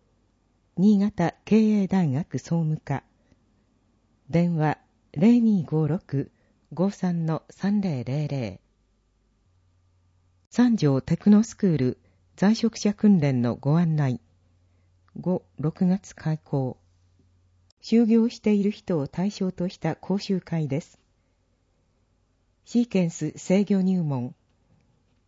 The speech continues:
三菱製ピーエルシーを使って、ソフトウェア面を中心に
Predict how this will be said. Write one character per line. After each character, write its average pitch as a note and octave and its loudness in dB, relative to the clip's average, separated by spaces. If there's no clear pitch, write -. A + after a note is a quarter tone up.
三 E3 -4
菱 G#3 0
製 - -2
ピ A#3 4
ー A3+ 2
エ - 2
ル A3+ 2
シ G3+ -2
ー B2 -2
を C#3 -4
使 - -6
っ C#3+ -4
て、 - -4
ソ - -4
フ - -10
ト G#3+ 2
ウ G3 2
ェ G3 0
ア D3+ -2
面 C3 -2
を B2 -6
中 F3+ -4
心 D3+ -4
に C#3 -6